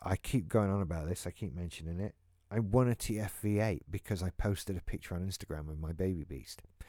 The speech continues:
So I'm gonna have one. I don't know when it will arrive because it's been posted from China and things posted from China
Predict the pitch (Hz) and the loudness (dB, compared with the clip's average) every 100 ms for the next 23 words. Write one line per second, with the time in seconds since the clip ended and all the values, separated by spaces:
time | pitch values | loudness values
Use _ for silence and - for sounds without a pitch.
0 | - - - - 120 110 107 117 101 123 | -20 -20 -10 2 4 6 8 8 6 2
1 | 117 - 82 - _ _ _ _ _ _ | 2 0 -4 -6 _ _ _ _ _ _
2 | - 101 104 120 107 104 104 - 101 98 | -8 -2 4 4 6 4 4 2 4 6
3 | 123 104 92 - 92 98 85 - 92 87 | 6 6 2 0 -4 -2 -4 -2 -2 4
4 | 107 95 85 - 85 - 117 98 82 80 | 4 4 0 -8 -8 -2 0 2 0 -2
5 | 73 - - - - 190 190 - 90 82 | -6 -14 -20 -20 -4 0 0 0 -2 -2
6 | - - 82 - 113 98 | -6 -6 -2 4 6 6